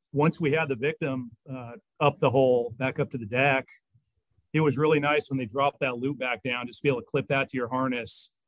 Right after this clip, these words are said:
throw your safety on, and then take a ride. You know, a little bit of hand over hand up the fixed line side of it to help those guys out. But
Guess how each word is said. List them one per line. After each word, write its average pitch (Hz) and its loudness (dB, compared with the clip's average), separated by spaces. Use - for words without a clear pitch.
throw 143 2
your 135 2
safety 131 -4
on, 110 -8
and 131 0
then 117 -4
take 139 0
a 131 -4
ride. 117 -2
You 113 -6
know, 120 -6
a 127 -4
little 143 4
bit 135 2
of 120 -2
hand 135 0
over 120 -6
hand 127 -4
up 117 -12
the 110 -18
fixed - -4
line 117 -4
side 117 -4
of 107 -6
it 113 -8
to 120 -12
help 120 -4
those 110 -6
guys 113 -4
out. 117 -2
But 113 -6